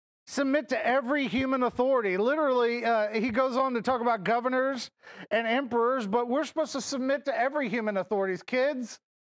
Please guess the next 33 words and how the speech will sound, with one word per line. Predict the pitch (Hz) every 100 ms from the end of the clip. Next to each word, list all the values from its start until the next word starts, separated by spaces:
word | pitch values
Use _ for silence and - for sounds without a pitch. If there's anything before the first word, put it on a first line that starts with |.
| _ -
in | 240
school, | 226 - 262 294 320 - -
listen | 269 - 254
to | 202
that, | 175 156
right? | 175 214 277
You | 233 269
submit | - 269 262 269
to | 285
your | 285
teachers. | 196 294 277 202 165 107 - - _ _ -
You | 247
submit | - 302 269 269
to |
your | 262
parents. | 240 269 285 277 190
We | 196 277
submit | - 277 240 269 -
to |
our | 254 240
bosses. | 185 214 247 277 202 160 120 _ _ _ _ _ -
Now, | 302
it | 320
doesn't | 339 302 294
mean | 277
that | 269
we | 247 254
submit | - 247 233 269
to | 269
the | 226
point | - 247 233
of | 190
sin. | - - 320 220 165 262